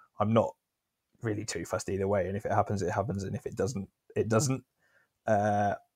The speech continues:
I just, I'd much rather see us be able to buy fractions of shares. I think that's the easy way to solve the problem of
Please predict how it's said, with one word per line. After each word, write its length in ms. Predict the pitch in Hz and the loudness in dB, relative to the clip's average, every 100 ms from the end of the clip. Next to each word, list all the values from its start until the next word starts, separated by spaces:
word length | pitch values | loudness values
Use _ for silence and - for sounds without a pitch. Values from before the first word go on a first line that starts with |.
| _ - | _ -4
I 80 | 110 | -2
just, 220 | 101 - _ _ _ | -2 -6 _ _ _
I'd 220 | 110 117 117 | 4 4 4
much 320 | 117 110 - | 4 4 4
rather 240 | 107 101 | 6 6
see 480 | - 107 104 101 101 | 2 2 2 0 0
us 140 | 104 101 | 0 0
be 200 | 98 101 | 2 2
able 160 | 98 | 0
to 80 | 110 | 2
buy 120 | 104 | 4
fractions 460 | 98 107 - 95 98 | 6 4 2 -4 -8
of 80 | 87 | -6
shares. 420 | 90 95 92 - _ _ _ _ _ | -4 -2 -4 -12 _ _ _ _ _
I 60 | - | -4
think 200 | - 95 | -2 -2
that's 220 | 98 - | -2 -4
the 100 | - | -6
easy 300 | 92 95 92 | -6 -4 -4
way 380 | 98 80 80 - _ _ _ _ _ | -4 -4 -6 -10 _ _ _ _ _
to 280 | - 98 90 | -8 -6 -6
solve 300 | - 95 104 | -2 0 0
the 80 | - | -2
problem 360 | - 101 95 95 | 0 0 -2 -8
of 220 | 95 | -10